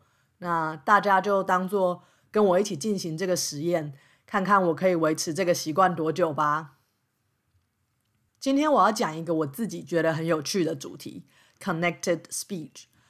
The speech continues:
翻成中文的话，可以说是把字都连在一起讲，或是连音吧。我觉得 connected speech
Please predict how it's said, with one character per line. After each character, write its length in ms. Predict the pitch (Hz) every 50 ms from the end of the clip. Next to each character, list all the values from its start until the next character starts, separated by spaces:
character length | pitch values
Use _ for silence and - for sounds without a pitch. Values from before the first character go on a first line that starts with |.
| _ _ _
翻 260 | - 247 240 254 269
成 220 | 262 247 214 196
中 180 | 208 226 220 220
文 160 | 214 196 180
的 120 | 175 175 170
话， 200 | 220 214 202 202
可 140 | 202 214
以 100 | 202 180
说 240 | 170 - - 185 185
是 320 | 180 - 208 208 196 185 180
把 220 | - - 160 156
字 260 | 139 - 226 220 208
都 120 | 180 185 175
连 200 | 165 156 151 160
在 140 | 185 180
一 80 | 180 175
起 160 | - - 151
讲， 180 | 139 - 147 - - 180 - _ _ _ _ _ _
或 220 | _ - 208 196 180
是 340 | - - 208 202 196 185 160
连 320 | 151 170 160 160 165 170
音 280 | 175 175 170 165 165 165
吧。 220 | 156 143 - - _ _ _ _ _ _ _ _ _ _ _ _ _ -
我 120 | 196 190
觉 160 | 180 233 269
得 180 | 302 294 285 262
connected 560 | 269 - 202 180 190 208 208 - - 233 208
speech 600 | 208 - - - - 240 208 180 165 151 -